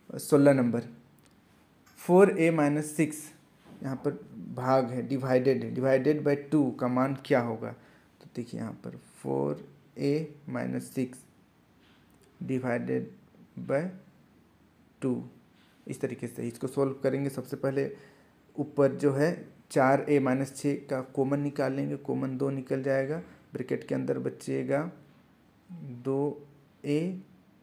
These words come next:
माइनस तीन, फिर नीचे बट्टे दो है। ये देखिए, ये जो मैंने दो लिखा है, ये वाला जो दो है,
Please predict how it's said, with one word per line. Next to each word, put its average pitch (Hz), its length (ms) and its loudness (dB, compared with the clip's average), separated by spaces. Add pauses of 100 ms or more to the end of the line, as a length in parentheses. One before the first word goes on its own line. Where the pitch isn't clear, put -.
(120)
माइनस 131 480 -2 (340)
तीन, 127 240 2 (1120)
फिर 127 100 -4
नीचे 131 360 -4
बट्टे 139 320 -2
दो 131 240 2
है। 117 240 -6 (120)
ये 127 120 -6
देखिए, 120 400 -8 (480)
ये 127 100 -6
जो 127 120 -4
मैंने 127 260 0
दो 135 200 -2
लिखा 135 280 -4
है, 143 180 -4 (120)
ये 131 140 -4
वाला 127 200 -2
जो 131 140 -6
दो 131 260 -2
है, 165 220 -4